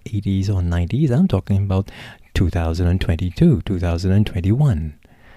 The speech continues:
They are being trained to be u-, to use women as objects of utility and abuse them. They're not taught to respect, love, and serve women unconditionally.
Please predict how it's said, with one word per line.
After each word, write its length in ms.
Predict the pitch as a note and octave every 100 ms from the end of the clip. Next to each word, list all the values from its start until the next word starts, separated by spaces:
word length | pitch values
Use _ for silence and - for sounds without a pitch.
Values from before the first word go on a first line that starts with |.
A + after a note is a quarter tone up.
| - - - -
They 220 | - G#2
are 120 | D3
being 260 | B2 A#2 A2+
trained 600 | - - D3+ F#2 G2 A2
to 80 | A#2
be 100 | A2
u-, 380 | G#2 G#2 A#2+ B2+
to 140 | - A2+
use 380 | B2 G#3 F3+
women 500 | A#2 E2+ E2+ F#2+ B2 - -
as 160 | G#2
objects 580 | - D3 - E2 - - - - -
of 120 | F2+
utility 680 | F2+ - D#3 E3+ - D#3+ E3 - _ _ _ _ -
and 380 | F#2+ E2+ G2 B2+
abuse 480 | A2 G2 G#2 F2 E2
them. 360 | F2+ D#2 C#2+ _ _ - - - - -
They're 120 | G#2
not 380 | A2 C3+ F3 - -
taught 280 | C#3 A2 -
to 100 | A#2+
respect, 640 | A#2+ - - G#2+ - - - - - -
love, 440 | F#2+ G#2+ E2+ E2+ - _ _ _ -
and 180 | F#2 F2
serve 380 | - B2+ A2+ F#2
women 320 | F2+ E2+ F#2
unconditionally. 1300 | - G2+ F2 F2 E2 E2+ G2+ - F2+ E2 D#2+ D#2+ D#2